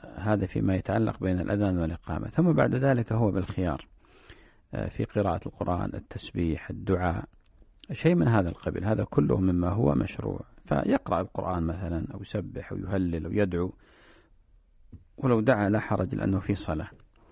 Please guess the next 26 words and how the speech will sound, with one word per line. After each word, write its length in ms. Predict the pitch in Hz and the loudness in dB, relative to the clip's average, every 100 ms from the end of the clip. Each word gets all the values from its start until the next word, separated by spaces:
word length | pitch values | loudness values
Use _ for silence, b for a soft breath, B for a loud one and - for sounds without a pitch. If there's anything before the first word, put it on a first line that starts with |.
| b b b b | b b b b
بالنسبة 420 | 143 160 165 - 117 | 0 0 0 -2 -2
لقيام 480 | 117 117 110 107 90 | -2 -2 0 0 0
الليل 380 | 82 90 131 139 | -2 -2 2 2
يبدأ 260 | 123 - | 0 -2
من 200 | 92 110 | -2 -2
بعد 220 | 110 90 | -2 -4
صلاة 300 | 98 - 95 - | -6 -6 -6 -6
العشاء 380 | 90 95 - - | -6 -6 -4 -6
بعد 200 | - - | -6 -10
السنة 360 | - - 104 85 | -10 -6 -4 -4
الراتبة 540 | 92 107 - 151 143 - b b b - | -2 -2 0 -2 -2 -4 b b b 0
وينتهي 420 | 117 113 107 98 | 2 2 0 -2
بأذان 460 | 92 - 92 87 76 | -2 -2 0 0 0
الفجر، 360 | - - - - - _ b b b b b | -4 -8 -10 -18 -20 _ b b b b b
ويحرص 560 | - 92 120 - 101 - | -2 2 2 2 -4 -4
الإنسان 440 | 87 92 - 98 | -4 -2 -2 -2
على 200 | - 87 | -2 -2
أن، 280 | 78 101 101 - - - | -2 -2 -4 -6 -18 -8
آه، 440 | 50 50 - - | -6 -6 -8 -2
يوتر 360 | 107 107 - - | 4 4 4 -10
في 200 | - 95 | -4 -2
هذا 200 | 80 73 | -2 -2
ال-، 280 | 78 - | -6 -10
في 120 | - 98 | -8 -6
هذه 200 | 85 78 | -4 -4
الليلة، 380 | 73 71 - | -4 -6 -10